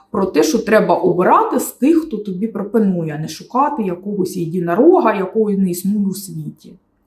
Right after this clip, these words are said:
А може, він існує, е, ну, десь ви собі десь вигадали частково, частково він існує, і він не поруч з вами, і нічого вам не пропонує.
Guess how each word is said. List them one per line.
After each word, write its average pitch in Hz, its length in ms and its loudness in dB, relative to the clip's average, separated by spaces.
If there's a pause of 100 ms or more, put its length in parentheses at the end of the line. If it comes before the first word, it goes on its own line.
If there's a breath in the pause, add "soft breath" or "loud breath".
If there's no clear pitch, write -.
(400)
А 180 80 -4
може, 196 320 6
він 180 180 2
існує, 277 680 4
е, - 720 0 (100)
ну, 185 300 -2 (280)
десь 220 240 4
ви 185 380 0
собі 170 420 0
десь 165 320 -2
вигадали 294 580 2
частково, 226 800 0 (100)
частково 170 460 -4
він 160 180 -4
існує, 262 680 0 (160)
і 185 40 -4
він 226 200 4
не 196 80 0
поруч 196 380 -6
з - 60 -8
вами, 311 360 4
і 202 80 -2
нічого 202 400 -2
вам 190 260 -4
не 175 60 -8
пропонує. 165 720 -12